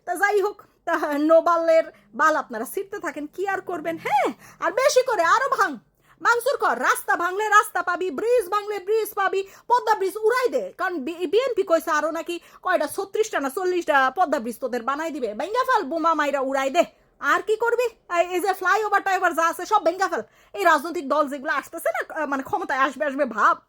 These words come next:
তারা তোদের আবার বানাই দিবে। মেট্রো রেল, এই, এটা দিয়ে কি করবি? উড়াই দে, উড়াই দে, উড়াই দিয়া তোর, তোর এইসব ইয়া নুনুস গ্যাংয়ের সদস্যরা এগুলো তোদের আবার বানাই দিবে। হ্যাঁ, কোনো সমস্যা নাই। তোদের উপকারের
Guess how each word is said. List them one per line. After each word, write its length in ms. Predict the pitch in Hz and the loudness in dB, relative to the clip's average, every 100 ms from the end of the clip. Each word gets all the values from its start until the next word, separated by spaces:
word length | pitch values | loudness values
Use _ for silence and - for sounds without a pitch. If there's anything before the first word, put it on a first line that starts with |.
| _ _ | _ _
তারা 160 | 277 269 | -6 -6
তোদের 260 | 254 226 226 | -6 -6 -4
আবার 220 | 233 254 | -4 -2
বানাই 260 | 277 269 | -2 -2
দিবে। 160 | 208 208 | -4 -4
মেট্রো 400 | 320 508 - 480 | -2 -4 0 4
রেল, 200 | 403 277 | 4 4
এই, 280 | 311 453 480 | 4 6 6
এটা 140 | 359 381 | 4 2
দিয়ে 160 | 453 | 2
কি 140 | 440 339 | 2 -4
করবি? 220 | 285 254 | -8 -2
উড়াই 280 | 494 587 523 | 2 4 2
দে, 80 | 349 | 0
উড়াই 280 | 294 349 269 | -2 -2 -2
দে, 120 | 202 - _ _ | -4 -16 _ _
উড়াই 240 | 339 415 415 | -4 0 0
দিয়া 220 | 359 440 587 - | 2 2 0 -2
তোর, 160 | 320 294 277 262 269 | -6 -6 -6 -6 -4
তোর 220 | 285 277 | -2 -2
এইসব 320 | 285 262 285 - _ - | -4 -4 -6 -8 _ -2
ইয়া 320 | 311 294 262 | 2 2 2
নুনুস 320 | 285 349 269 | 0 0 -2
গ্যাংয়ের 240 | 262 254 | -4 -6
সদস্যরা 460 | 254 294 302 - 226 | -6 -6 -8 -6 -6
এগুলো 180 | 220 247 | -6 -8
তোদের 240 | 262 233 | -6 -2
আবার 260 | 220 226 233 | -2 0 -2
বানাই 320 | 262 294 302 | -2 -2 -2
দিবে। 200 | 247 180 - | -4 -6 -6
হ্যাঁ, 300 | 740 784 453 | -4 -2 -2
কোনো 260 | - 571 698 | -2 2 2
সমস্যা 500 | - 571 453 - 262 | 4 2 0 -4 -8
নাই। 140 | 233 - - - | -10 -14 -20 -10
তোদের 240 | 403 508 | 0 8
উপকারের 520 | 466 453 - 554 440 | 8 6 0 0 0